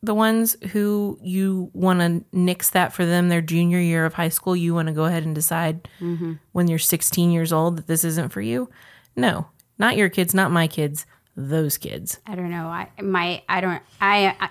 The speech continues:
Speaker 2: I, I am a firm believer of, like, I don't know. I don't know how, I don't know how I feel about, about, like, my own kids. If they came to me and said, "I don't wanna go to college," they better have a damn good reason.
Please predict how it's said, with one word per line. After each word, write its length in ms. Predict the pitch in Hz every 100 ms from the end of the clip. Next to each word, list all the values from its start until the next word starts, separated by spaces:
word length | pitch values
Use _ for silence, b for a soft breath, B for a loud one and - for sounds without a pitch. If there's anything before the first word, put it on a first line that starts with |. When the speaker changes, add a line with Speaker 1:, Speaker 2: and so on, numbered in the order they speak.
| - 214
Speaker 2:
I, 180 | 202 -
I 180 | 220 214
am 260 | 202 196 190
a 60 |
firm 320 | - 202 190 190
believer 380 | 180 175 170 160
of, 120 | 151
like, 260 | 151 156 _ _ _ _ _ b b b b b b b b b _ _
I 80 | 233
don't 100 | 240
know. 160 | 196 165 B B B - -
I 120 | 285
don't 120 | 311
know 100 | 320
how, 140 | 294 269
I 200 | 240 269
don't 140 | 285
know 100 | 285
how 180 | 269 254
I 120 | 254
feel 280 | - 247 247
about, 340 | 233 202 180 -
about, 340 | 202 202 175 -
like, 220 | 180 196
my 320 | 190 180 -
own 240 | 185 185 185
kids. 300 | 208 196 180
If 120 | -
they 140 | 165
came 240 | 165 180 170
to 120 | 180
me 100 | 165
and 100 | 156
said, 140 | 156 -
"I 140 | 165
don't 160 | 165 -
wanna 160 | 175
go 140 | 165 160
to 60 |
college," 440 | - 147 147 165 -
they 100 | 175
better 220 | 170 165
have 160 | 160
a 80 | 165
damn 240 | 160 156 170
good 160 | 180
reason. 600 | 214 170 160 156 196 208